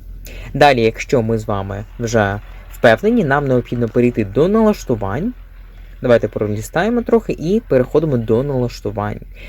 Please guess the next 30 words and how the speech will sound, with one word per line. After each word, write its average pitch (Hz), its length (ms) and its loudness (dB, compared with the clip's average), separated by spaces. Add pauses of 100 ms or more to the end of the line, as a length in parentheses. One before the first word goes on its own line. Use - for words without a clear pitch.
(180)
Тут, 233 300 4
а, 123 160 2
ми 127 200 4
з 113 80 0
вами 110 180 2
побачимо 107 600 0
дуже 120 680 0
багату 107 440 0
кількість 104 500 -6
ді-, 113 300 0
е, 104 260 -2 (320)
різних 110 600 0 (120)
налаштувань, 143 560 0
але 180 260 4
нам 139 240 0
потрібно 123 360 0
н-, 110 160 -2
натиснути 127 800 -4
на 117 200 0
оце 107 260 0
перше, 110 520 -2 (280)
а, 117 120 0
блакитний 113 680 2
текст, 135 380 -4
переглянути 143 640 0
більше 123 360 -6
в 123 60 -10
центрі 123 360 -4
облікового 110 520 -2
запису. 104 480 -8